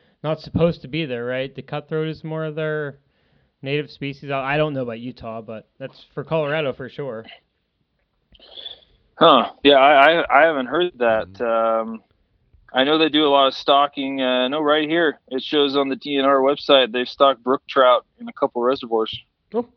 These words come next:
Speaker 3: there you go, man.
Speaker 2: They stock a lot of rainbows, tigers, um,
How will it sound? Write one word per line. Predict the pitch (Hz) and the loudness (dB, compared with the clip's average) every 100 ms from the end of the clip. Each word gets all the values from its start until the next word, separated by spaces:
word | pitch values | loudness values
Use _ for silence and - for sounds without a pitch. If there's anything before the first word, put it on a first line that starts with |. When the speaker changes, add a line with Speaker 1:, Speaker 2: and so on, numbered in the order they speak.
| _ | _
Speaker 3:
there | 104 110 | -4 0
you | 135 | 2
go, | 165 214 | 2 2
man. | 196 131 | 2 0
Speaker 2:
They | |
stock | 131 156 147 156 | 4 6 6 6
a | |
lot | 147 147 147 143 | 6 6 6 4
of | 135 131 | 4 2
rainbows, | 151 180 170 170 165 151 | 0 0 2 2 2 -2
tigers, | - 151 156 160 160 160 160 156 - - - - | -2 2 2 2 -2 0 -2 -4 -8 -16 -18 -16
um, | 117 120 120 117 117 117 117 | -8 -6 -4 -4 -4 -6 -12